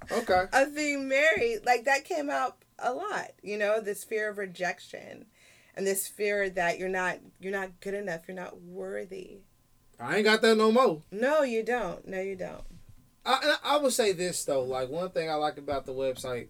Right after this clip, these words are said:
Speaker 1: that we, the your enneagram coach dot com, is, yeah, like, those things were true. But once you start doing the self-care work,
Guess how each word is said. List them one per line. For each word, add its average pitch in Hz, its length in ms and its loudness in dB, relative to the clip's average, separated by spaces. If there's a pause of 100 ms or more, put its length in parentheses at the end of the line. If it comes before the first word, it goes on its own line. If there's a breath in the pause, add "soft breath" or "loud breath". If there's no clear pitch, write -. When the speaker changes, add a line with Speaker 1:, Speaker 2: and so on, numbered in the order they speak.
(100)
Speaker 1:
that 127 160 -4
we, 135 240 -12
the 139 100 -6
your 160 220 2
enneagram 147 680 -4
coach 135 460 -4
dot 131 180 -8
com, 160 440 -8 (600 soft breath)
is, 160 800 -2 (480)
yeah, 160 380 0
like, 127 340 -8
those 220 300 6
things 196 260 4
were 170 160 6
true. 143 440 -2 (460 soft breath)
But 147 120 -2
once 233 240 4
you 226 80 -4
start 190 280 2
doing 170 240 0
the 147 60 -6
self-care 160 560 0
work, 117 360 -4